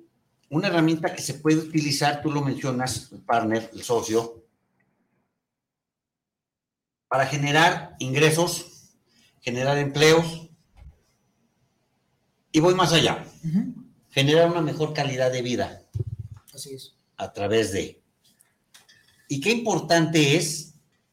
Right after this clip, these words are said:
Speaker 1: detectar, escuchar, pero sobre todo ser partícipe de lo que puede generar el ser emprendedor.
Speaker 2: Así es.
Speaker 1: No importa si eres joven, si eres un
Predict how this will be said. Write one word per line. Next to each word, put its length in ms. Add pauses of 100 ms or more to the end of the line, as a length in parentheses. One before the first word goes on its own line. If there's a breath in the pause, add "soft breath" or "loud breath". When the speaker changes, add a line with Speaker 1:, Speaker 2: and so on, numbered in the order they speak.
(1040)
Speaker 1:
detectar, 920 (420)
escuchar, 800 (1200)
pero 180
sobre 280
todo 280
ser 220
partícipe 880 (1160)
de 120
lo 120
que 100
puede 260
generar 720
el 100
ser 220
emprendedor. 680 (640)
Speaker 2:
Así 200
es. 60 (480)
Speaker 1:
No 80
importa 300
si 140
eres 160
joven, 440
si 120
eres 300
un 180